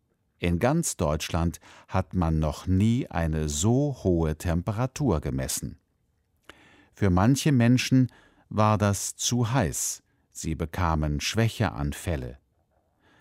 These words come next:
Leider sind auch Menschen beim Baden in Seen und Flüssen ertrunken. Es mussten auch Autobahnen gesperrt werden,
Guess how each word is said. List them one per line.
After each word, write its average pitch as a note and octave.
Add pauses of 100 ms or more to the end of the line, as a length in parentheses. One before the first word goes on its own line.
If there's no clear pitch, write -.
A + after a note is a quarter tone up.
(280)
Leider G#2+
sind B2
auch A2
Menschen G2+
beim F#2
Baden F#2+ (320)
in C#2+
Seen F2+
und D2+
Flüssen A#2+
ertrunken. - (800)
Es -
mussten G#2+
auch D#2+
Autobahnen F2
gesperrt D2
werden, E2+